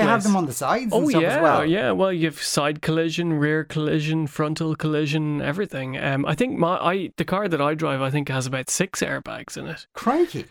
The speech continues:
Speaker 2: Yeah. Um, like, I remember when my parents got a car in the nineties, and I remember noticing that it had an airbag, which was very fancy in Ireland for a car to have an airbag in the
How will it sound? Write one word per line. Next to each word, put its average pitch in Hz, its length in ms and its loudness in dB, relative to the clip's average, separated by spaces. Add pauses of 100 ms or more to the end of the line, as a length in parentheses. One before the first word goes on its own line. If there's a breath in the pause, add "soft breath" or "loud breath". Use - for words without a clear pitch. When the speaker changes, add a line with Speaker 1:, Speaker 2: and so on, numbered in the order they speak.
(160)
Speaker 2:
Yeah. 151 340 0 (420 loud breath)
Um, 160 300 2
like, 180 320 0
I 180 100 2
remember 214 680 0
when 156 480 2 (640 loud breath)
my 147 160 2
parents 147 420 0
got 135 220 -4
a 131 40 -2
car 135 320 0
in 127 120 0
the 127 100 -2
nineties, 131 640 -2 (100)
and 131 400 -2 (160)
I 156 60 -2
remember 135 500 0
noticing 139 760 -2
that 127 160 -8
it 123 80 -8
had 131 220 -6
an 131 100 -8
airbag, 131 580 -8 (120)
which - 180 -14
was 143 100 -8
very 156 420 0
fancy 131 440 -4
in 131 80 -2
Ireland 139 440 -2
for 139 200 -6
a 127 40 -4
car 131 280 -4
to 143 120 -8
have 131 140 -4
an 131 80 -2
airbag 131 500 -4 (520 loud breath)
in 143 140 -2
the 131 260 0